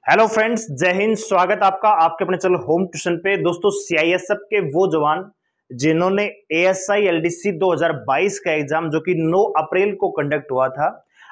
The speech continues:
अगर आप इस एग्जाम में अपीयर हुए हैं तो आपके लिए बड़ी अपडेट है। जी हाँ दोस्तों, आंसर की आपकी रिलीज हो चुकी है।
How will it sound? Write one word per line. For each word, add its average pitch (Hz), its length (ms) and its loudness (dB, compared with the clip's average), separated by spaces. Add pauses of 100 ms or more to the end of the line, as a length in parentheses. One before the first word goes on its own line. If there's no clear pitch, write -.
(160)
अगर 185 180 4
आप 196 300 4
इस 196 140 0
एग्जाम 170 380 0
में 190 140 -2
अपीयर 170 400 0
हुए 143 300 -2
हैं 170 240 -6 (460)
तो 170 60 0
आपके 180 380 2
लिए 226 140 2
बड़ी 151 300 -2
अपडेट 175 400 -2
है। 185 160 -2
जी 156 80 -2
हाँ 185 100 0
दोस्तों, 185 520 -2
आंसर 185 460 0
की 208 240 -2
आपकी 165 380 0
रिलीज 151 260 -2
हो 135 60 2
चुकी 123 320 -12
है। 107 160 -14